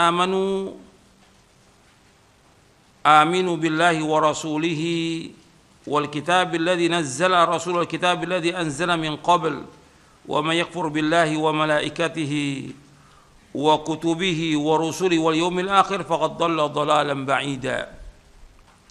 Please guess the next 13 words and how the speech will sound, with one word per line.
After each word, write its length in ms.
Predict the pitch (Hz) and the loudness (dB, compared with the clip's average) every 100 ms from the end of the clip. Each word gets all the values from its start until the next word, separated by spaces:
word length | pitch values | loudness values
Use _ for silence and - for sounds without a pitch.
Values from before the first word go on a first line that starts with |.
| - _ - - - - _ _ - _ - - | -20 _ -20 -20 -20 -20 _ _ -20 _ -20 -12
Dasarnya, 560 | 110 123 135 139 165 | -8 -2 -2 0 -2
dalilnya 720 | 170 147 135 139 160 185 - - | 0 -2 -2 -2 -2 -4 -6 -14
surah 720 | - 139 139 156 160 - - 139 | -12 -2 2 4 2 -4 -12 -10
An-Nisa 400 | 143 143 151 139 | -8 -6 -4 -4
ayat 160 | 143 | -6
seratus 240 | - 156 - | -4 -6 -6
tiga 80 | |
puluh 240 | 160 175 190 | -8 -2 0
enam. 240 | 147 104 - - - - - - _ | 0 -4 -16 -20 -20 -20 -20 -20 _
"Ya 240 | - 139 170 | -8 0 2
ayyuhalladzina 720 | 175 175 170 160 185 180 180 | 2 2 0 -2 -2 0 2
amanu", 560 | 180 180 185 185 165 - - | 2 2 2 0 -2 -6 -12
wahai 320 | - 135 160 | 0 2 2